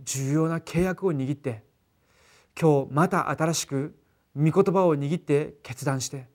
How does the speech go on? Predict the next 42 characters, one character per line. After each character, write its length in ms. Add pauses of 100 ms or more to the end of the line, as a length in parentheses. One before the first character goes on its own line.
(760)
神 220
様 180
か 100
ら 160
与 200
え 20
ら 60
れ 60
る 60
力 400
を 240 (320)
体 220
験 200
し 60
て 80
い 40
た 60
だ 60
き 40
た 80
い 20
と 60
思 60
い 20
ま 80
す。 120 (1500)
私 420
に 300
日 260
々 260
必 240
要 100
な 100
こ 120
と 80
が 240 (400)
信 340
仰 160
の 100
決 220
断 160
と 240